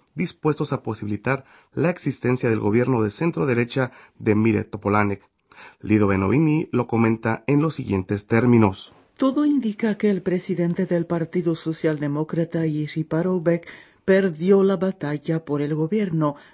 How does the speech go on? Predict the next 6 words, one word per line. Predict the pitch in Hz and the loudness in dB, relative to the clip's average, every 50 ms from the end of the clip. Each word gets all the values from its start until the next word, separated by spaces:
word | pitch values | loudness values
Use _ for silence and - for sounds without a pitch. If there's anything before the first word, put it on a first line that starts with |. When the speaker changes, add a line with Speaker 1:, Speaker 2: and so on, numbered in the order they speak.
| _ _ - | _ _ -4
Speaker 2:
Ayer, | - 170 156 131 127 131 127 127 127 | -4 -4 -2 -2 -2 -2 -2 -4 -6
sin | - - - 127 131 | -8 -10 -8 -6 -4
embargo, | 131 131 135 165 185 185 156 165 165 160 160 - - _ _ _ - | -4 -2 -2 -2 -2 -2 2 2 2 2 2 -2 -8 _ _ _ -4
prometió | 175 165 156 160 160 160 - - 165 165 165 196 247 285 - | -2 -2 0 0 -2 -4 -2 0 0 2 2 0 -2 -6 -6
la | - 147 139 131 | -4 -4 -4 -6
revancha. | - 139 135 160 175 175 165 151 - - 117 107 113 - | -8 -8 -6 -4 -4 -4 -4 -6 -4 -4 -4 -4 -4 -8